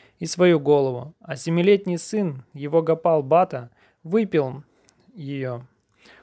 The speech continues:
Увидев изумительную форму Чайтаньи Махапрабху,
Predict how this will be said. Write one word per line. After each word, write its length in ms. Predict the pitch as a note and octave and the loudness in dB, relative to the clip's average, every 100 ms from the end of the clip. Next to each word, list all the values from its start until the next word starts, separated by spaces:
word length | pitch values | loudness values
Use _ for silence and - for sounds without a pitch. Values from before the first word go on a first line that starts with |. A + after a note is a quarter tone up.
| - | -8
Увидев 480 | D3+ F#3 F#3 D#3+ D#3 | 0 2 4 0 -2
изумительную 720 | C#3+ D#3+ F#3+ F#3 E3+ E3 D#3+ | -4 0 0 0 0 2 0
форму 400 | - F3+ F3 E3 | 2 2 4 -2
Чайтаньи 420 | D#3 D3+ E3+ E3 | -6 -4 -2 -2
Махапрабху, 800 | D#3 D3 C#3+ D#3 D#3+ E3 D#3 C3 | -4 -8 -6 0 0 0 -2 -4